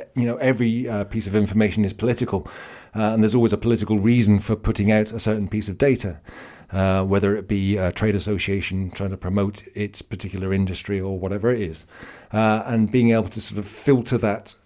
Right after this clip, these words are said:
out, uh, of, of any, uh, piece of information. So I think there's always that, uh, need for sort of due diligence in any data that's produced.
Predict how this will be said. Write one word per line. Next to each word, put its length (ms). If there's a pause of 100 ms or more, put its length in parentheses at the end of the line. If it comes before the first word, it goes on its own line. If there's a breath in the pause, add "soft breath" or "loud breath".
out, 420 (100)
uh, 40
of, 640
of 200
any, 440
uh, 140
piece 260
of 100
information. 640 (320 loud breath)
So 120
I 60
think 220
there's 160
always 180
that, 400
uh, 160
need 320
for 320
sort 200
of 120
due 180
diligence 600
in 80
any 220
data 340
that's 180
produced. 640